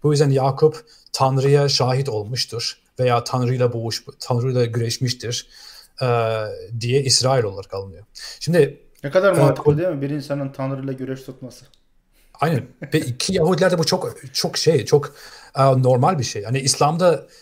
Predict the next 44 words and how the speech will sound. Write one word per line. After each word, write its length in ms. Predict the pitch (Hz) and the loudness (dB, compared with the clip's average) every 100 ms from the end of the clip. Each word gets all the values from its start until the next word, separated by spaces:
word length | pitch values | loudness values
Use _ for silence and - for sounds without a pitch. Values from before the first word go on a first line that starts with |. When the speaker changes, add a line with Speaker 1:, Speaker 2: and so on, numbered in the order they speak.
| _ | _
Speaker 1:
İslam'da 440 | - - 160 165 151 | -8 2 2 4 0
bu 80 | 151 | 2
çok 180 | 147 147 | 0 2
şey 120 | 156 | 4
olarak 240 | 143 123 | 4 2
görülür. 220 | 123 117 | -4 -8
"Oha, 360 | 110 110 127 113 | -6 -4 -2 -4
öyle 100 | 120 | -4
şey 160 | 117 113 | -6 -6
olur 160 | 123 | -4
mu 140 | 143 107 | -4 -4
ya? 140 | 107 | -8
İşte 240 | 107 113 | -10 -12
Tanrı, 440 | - 117 120 135 - - _ | -8 -6 -4 -4 -4 -12 _
Tanrı 300 | - 117 131 | -8 -2 0
nerede, 260 | 143 123 123 | 2 0 -2
biz 140 | 135 | -2
nerede, 240 | 131 123 110 | -2 -2 -4
biz 140 | 117 | -8
insanız 340 | 107 - 127 117 | -8 -6 -4 -6
işte, 180 | - 104 107 | -8 -10 -10
öyle 120 | 113 | -8
bir 60 | 117 | -6
şey 160 | - | -4
olamaz. 440 | 113 135 110 - - _ | -2 -2 -2 -6 -12 _
Şüh, 280 | - - 123 | -12 -8 -8
haşa." 520 | - 113 127 - 117 - - - | -4 -2 0 2 0 -2 -14 -14
falan 260 | - 143 143 | -2 0 2
derler 300 | 127 160 185 | 2 2 0
de 160 | - - - - | -2 -4 -12 -10
Speaker 2:
<laughs> 220 | - - | -10 -2
Speaker 1:
Yahudiler 460 | 120 151 156 180 | 0 0 2 2
de, 200 | 175 170 - - | 2 -2 -4 -4
Yahudiler 540 | 131 135 170 165 165 139 | 0 2 2 4 4 4
bu 80 | |
konuyu 260 | 139 165 156 | 2 2 4
gayet 380 | 139 147 143 120 | 4 4 2 0
basit 360 | 120 180 - | -2 -2 -4
olarak 320 | 113 120 110 - | -2 -2 -4 -6
şey 120 | 117 | -8
yap-, 140 | 117 - | -8 -8
algılıyorlar. 500 | 113 113 113 104 98 | -6 -6 -6 -8 -6
Yani 160 | 110 113 | -6 -2
Yahudiler 520 | 123 139 151 147 | 0 2 2 0